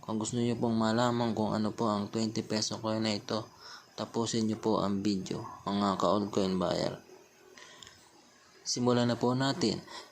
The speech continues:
Ito pong twenty peso ni coin na ito ay napaka-rare po talaga. Ito po ay pwede bilhin sa halagang twenty thousand pesos sapagkat napaka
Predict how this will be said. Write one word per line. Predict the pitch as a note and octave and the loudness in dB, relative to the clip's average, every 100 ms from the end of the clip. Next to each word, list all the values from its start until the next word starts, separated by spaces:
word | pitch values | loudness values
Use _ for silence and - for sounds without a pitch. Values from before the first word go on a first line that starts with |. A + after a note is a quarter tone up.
| - | -8
Ito | C3 C#3+ | -2 0
pong | C#3+ C3+ C3+ | 0 0 0
twenty | C#3 C3 B2 | 0 0 -2
peso | B2 A#2+ B2+ B2 | 0 0 0 0
ni | A#2 | 0
coin | A#2 A2+ A2 | 2 2 2
na | G#2 | 0
ito | G#2 A2 G2+ | 0 2 2
ay | G#2 | 2
napaka-rare | A2 A2 - G2+ G#2 G#2+ G#2 F#2+ | 2 0 0 -2 0 0 -2 -2
po | - G2 | -2 -2
talaga. | - G2 F2 F2+ E2+ - - - - - | 0 -2 -2 -2 -4 -6 -14 -16 -14 -8
Ito | A2+ A2+ | -6 -6
po | - C3 A#2+ | -4 0 2
ay | A2 | 0
pwede | - B2 A#2+ A#2+ | -2 -2 0 0
bilhin | B2 A#2+ A2+ A#2 A2 | 0 0 0 0 0
sa | - A2+ | 0 0
halagang | A2 G#2 G#2+ G2+ F#2 - - - - - - | 0 0 0 -2 -4 -10 -20 -20 -20 -20 -12
twenty | - C3+ C#3+ C3+ B2 B2 A#2 - | -2 2 2 0 0 0 0 -2
thousand | A#2+ A#2 A2 A#2 A2+ G#2+ | 0 2 2 0 -2 -2
pesos | - G2+ G2 A2 G2+ - - - - | -2 -2 0 0 -2 -6 -12 -20 -10
sapagkat | - F2 A2+ G2+ - A2+ - - - - - - - - | -8 -4 -4 -4 -4 -4 -6 -16 -20 -20 -20 -20 -20 -14
napaka | A#2 A#2 - A2+ - A#2 A#2+ | -6 -4 -4 -6 -2 -2 -2